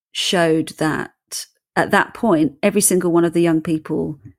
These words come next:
who'd gone on the blocker and who was eligible to go on to cross-sex hormones, the next stage of a, of a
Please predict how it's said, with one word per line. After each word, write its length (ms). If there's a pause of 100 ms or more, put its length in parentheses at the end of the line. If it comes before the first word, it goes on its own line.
(160)
who'd 380
gone 180
on 120
the 80
blocker 580
and 100
who 100
was 140
eligible 400
to 140
go 180
on 100
to 220 (400)
cross-sex 380
hormones, 540
the 60
next 220
stage 320
of 140
a, 180 (460)
of 120
a 120